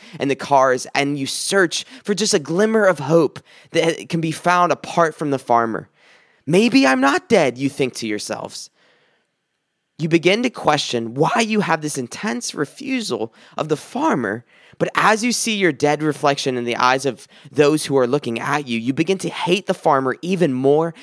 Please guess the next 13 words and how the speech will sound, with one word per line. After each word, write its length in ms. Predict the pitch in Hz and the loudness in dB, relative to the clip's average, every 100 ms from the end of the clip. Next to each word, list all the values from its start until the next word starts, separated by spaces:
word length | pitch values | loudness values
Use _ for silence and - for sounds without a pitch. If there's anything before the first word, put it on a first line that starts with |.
| - | -6
and 160 | 135 135 | -4 2
more 380 | 143 143 113 - 185 | 4 4 2 -2 -4
as 180 | 143 143 | -4 -2
you 100 | 156 | -6
yell, 520 | 131 156 170 143 120 226 202 | 0 2 4 2 0 -4 -2
"The 80 | 190 | -2
farmer 720 | - - 208 254 269 196 123 - 143 | -2 0 4 6 4 2 -2 -6 -8
is 200 | 143 151 | -6 0
what 300 | 143 147 - _ 147 | 2 2 0 _ -14
did 240 | - 156 127 | 0 2 4
this 200 | 135 - | 0 0
to 120 | - | -6
me. 320 | 110 101 95 | -6 -6 -10